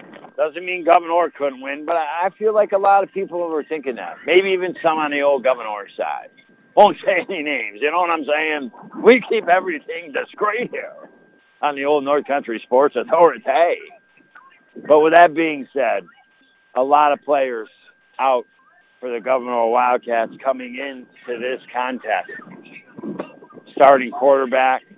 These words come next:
running back, linemen, receivers. That's a tough task. Well, with that being said, in our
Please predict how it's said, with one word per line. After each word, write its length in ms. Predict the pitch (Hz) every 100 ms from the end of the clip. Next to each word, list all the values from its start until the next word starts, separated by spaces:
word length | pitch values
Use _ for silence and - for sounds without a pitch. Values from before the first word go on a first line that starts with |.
| - -
running 380 | 135 135 123
back, 380 | 117 123 127 120 - - -
linemen, 640 | 113 131 135 127 127 117 107
receivers. 760 | 98 - - 135 123 123 120 117 - - - - - - - - _ - -
That's 160 | 139 -
a 60 | 127
tough 280 | - 135 - -
task. 320 | 127 110 90 - - - - _ - - - _ _
Well, 220 | 143 165 175
with 120 | 139
that 220 | 160 135
being 280 | 147 139 127 -
said, 320 | 147 139 131 _ _ - _ _ _ _
in 160 | 151 165
our 320 | 143 127 117